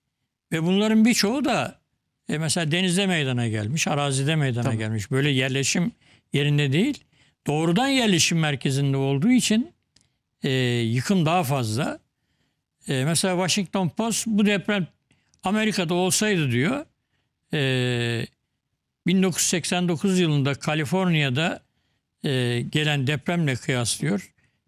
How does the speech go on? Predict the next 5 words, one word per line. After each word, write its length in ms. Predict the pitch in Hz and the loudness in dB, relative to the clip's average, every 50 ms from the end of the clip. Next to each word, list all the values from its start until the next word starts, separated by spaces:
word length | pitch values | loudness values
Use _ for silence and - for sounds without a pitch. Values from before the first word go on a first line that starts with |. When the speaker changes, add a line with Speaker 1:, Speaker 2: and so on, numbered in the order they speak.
| _ _ - | _ _ -6
Speaker 1:
Köprülerin 500 | - 170 - - 175 160 160 165 175 202 | -6 -6 -4 -2 -2 0 0 2 2 2
hepsi 260 | 196 143 - 156 165 | 0 0 0 0 0
yıkılırdı 540 | 180 170 147 170 190 202 185 139 120 113 95 | 0 2 2 2 2 2 2 0 0 -2 -2
diyor. 480 | 92 90 95 98 - - - - - _ _ _ _ _ _ _ _ _ _ _ _ _ _ _ _ _ - | -4 -6 -8 -10 -12 -16 -18 -20 -20 _ _ _ _ _ _ _ _ _ _ _ _ _ _ _ _ _ -6
Yani 260 | 131 123 120 113 - | -4 -4 -4 -6 -8